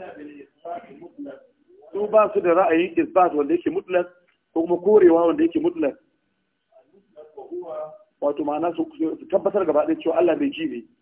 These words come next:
Speaker 2: ko Allah mai iko ne, ba sa yi. Kuma sannan ba sa korewa gaba ki ɗaya.
Speaker 1: المطلق هو إله متقابلين الخالق المطلق.
Speaker 2: Wala bin nafi al-mutlaq ne.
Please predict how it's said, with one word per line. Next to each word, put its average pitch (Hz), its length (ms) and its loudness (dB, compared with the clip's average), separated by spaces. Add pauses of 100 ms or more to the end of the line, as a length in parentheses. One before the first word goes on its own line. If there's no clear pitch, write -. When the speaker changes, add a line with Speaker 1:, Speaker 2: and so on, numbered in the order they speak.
(320)
Speaker 2:
ko - 80 -4
Allah 175 220 2
mai 143 80 -2
iko 147 320 -6
ne, 143 60 -4
ba 170 140 -2
sa 143 100 -4
yi. 131 200 -8 (440)
Kuma 190 140 -6
sannan 170 200 -4
ba 214 200 -4
sa 190 100 2
korewa 170 360 6
gaba 135 180 -2
ki - 160 -2
ɗaya. 143 240 -2 (1160)
Speaker 1:
المطلق 190 480 -14
هو 175 240 -12
إله 151 320 -20
متقابلين 135 920 -20 (100)
الخالق - 560 -20
المطلق. - 1500 -20
Speaker 2:
Wala 160 260 0
bin 151 160 0
nafi 160 240 0
al-mutlaq 151 440 0
ne. 113 160 -14